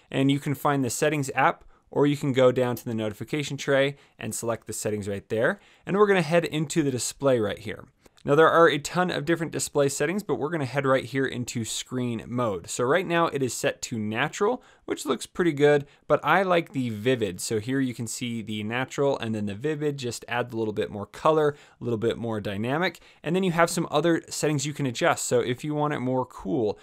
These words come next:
you could move down here, or if you want the screen to be more warm, you could go up there. And then in the advanced settings, you can actually adjust the individual colors in case you want to have your screen have a certain look. So there you go, that is the first setting, adjusting to vivid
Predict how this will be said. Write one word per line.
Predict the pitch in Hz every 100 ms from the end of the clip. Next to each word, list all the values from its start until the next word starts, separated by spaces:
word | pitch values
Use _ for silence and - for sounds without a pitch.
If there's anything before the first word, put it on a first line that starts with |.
| - -
you | 120
could | - 131
move | 131 131
down | 135 135
here, | 143 160 123
or | - 120 131
if | -
you | 135
want | 123
the | 123
screen | - 123 113
to | 113
be | 113
more | 110 113
warm, | 123 156 123 110 - _ -
you | 110
could | 110
go | 113 104
up | -
there. | 110 117 -
And | 143
then | 175
in | 175 160
the | 147 143
advanced | 127 123 160 190
settings, | - 131 113
you | 117
can | 127
actually | - 135 - 180
adjust | 170 120 117 -
the | -
individual | 123 113 107 107 101
colors | - 180 170 151
in | 123
case | - 147 -
you | 131
want | 127 117
to | - 120
have | 110 110 107
your | 104
screen | - 113 101
have | 101 98
a | 98
certain | - 98 98 95 104
look. | 120 - _ _ _
So | -
there | 165
you | 202
go, | 160 147
that | 131 151
is | 170
the | 147
first | - 147 143
setting, | - 131 127
adjusting | 113 110 131 - 139
to | 120 - 123 113
vivid | - 107 117 117 110